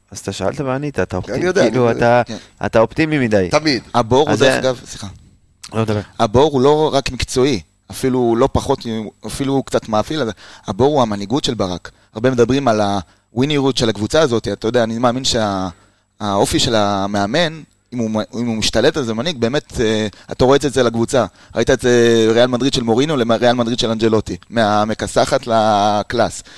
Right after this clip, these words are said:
Speaker 3: ואצל ברק אתה רואה את זה ב-, שלא מוותרים, במהפכים, ב-, אה, לקיחת אחריות שלו כל משחק. אתה יודע, צחקו על זה שהוא אמר, "הייתי בשנץ".
Speaker 2: כן.
Speaker 3: אבל מה עומד, עומד מאחורי המשפט הזה?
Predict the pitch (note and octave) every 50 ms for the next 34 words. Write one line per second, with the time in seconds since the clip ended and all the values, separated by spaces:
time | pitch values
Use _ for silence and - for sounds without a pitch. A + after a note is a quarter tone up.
0 | - - - - - - - G2+ G#2 - B2 A2+ G#2+ A2+ A#2+ D3 D#3 - B2+ -
1 | A#2+ A2+ B2 B2+ C3+ B2+ - C3+ C3 A#2+ A#2+ A2+ A2+ A2 A2 - B2+ A#2+ A#2+ B2
2 | A2 A#2+ A#2 - A2 G#2+ A2+ G#2+ G#2+ G#2+ G2+ A2+ A2+ A#2 A2+ A#2 A#2 A#2 A#2 A2+
3 | - A#2+ A2 - - B2+ A2 G#2 G2 F#2+ - - - - - - - _ _ _
4 | - G#2+ A2+ A2 A2 A2 G#2+ G#2+ A2+ A2+ - _ _ - - A2+ A2+ A2 A2+ A2
5 | G#2+ A2+ A2 G#2+ G#2 G2 - - _ _ _ _ _ - A#2+ - - - - C#3+
6 | - - - C#3+ D3 D3+ - C3+ A#2 - C#3 C3+ C3+ B2+ G#2+ - - - C3+ A2+
7 | G2+ - - - A#2 A#2 C3 A#2 G2+ - - G#2+ G2+ - B2+ C#3 C3+ B2 A#2+ -
8 | A2+ G#2+ A2+ C3 C3+ B2 A#2+ A#2 - B2 G#2 F#2 - A#2+ G#2+ G2 F2 - - -
9 | _ _ _ _ _ _ _ - - G2 E2 - - A2+ G2 G#2 G2+ B2 C#3 D#3+
10 | D3 B2 A#2 A2 A2 G#2 G2 - _ _ - C3+ A#2 A2+ G#2+ G2+ G#2 F#2 - G2+
11 | G#2 G2+ F#2 F#2 F#2+ - - F#2+ F#2+ - F#2 F2 G2+